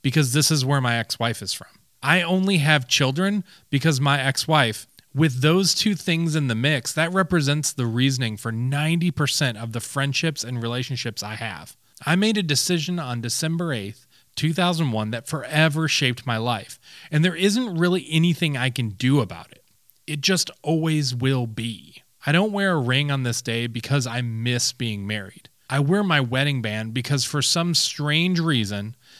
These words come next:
my brain won't let me not wear my <laughs> wedding band to commemorate this day. The anniversary of my wedding is hard for me. I imagine it always will be hard for me. The anniversary of my divorce is hard for me,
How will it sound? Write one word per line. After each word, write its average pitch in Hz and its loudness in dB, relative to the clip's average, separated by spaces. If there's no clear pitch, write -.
my 123 2
brain 143 4
won't 143 0
let 135 -6
me 127 -2
not 120 0
wear 117 -2
my 113 0
<laughs> 110 0
wedding 127 2
band 101 -4
to 151 2
commemorate 123 0
this - -6
day. - -12
The 147 0
anniversary 190 2
of 165 2
my 151 2
wedding 131 2
is 110 -4
hard 113 -2
for - -14
me. 98 -14
I 143 4
imagine 151 4
it 143 2
always 127 2
will 104 -2
be 95 -10
hard - -16
for - -18
me. - -20
The 151 2
anniversary 165 6
of 131 4
my 127 6
divorce 127 4
is 113 -2
hard 101 0
for 107 -12
me, 95 -6